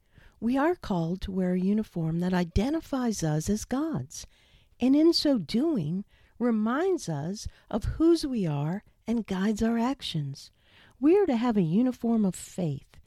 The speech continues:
that stands out against the backdrop of our culture, that steadies us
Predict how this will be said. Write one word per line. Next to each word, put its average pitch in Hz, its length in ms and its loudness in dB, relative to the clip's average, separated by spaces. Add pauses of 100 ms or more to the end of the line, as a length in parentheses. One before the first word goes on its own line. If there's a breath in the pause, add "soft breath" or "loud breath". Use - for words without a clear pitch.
(300 soft breath)
that 196 160 2
stands 302 540 0
out 269 200 4
against 196 400 0
the 156 80 -6
backdrop 185 760 -4
of 196 120 -4
our 196 120 0
culture, 208 580 -6 (380 soft breath)
that 202 200 -6
steadies 240 720 -2
us 143 320 -4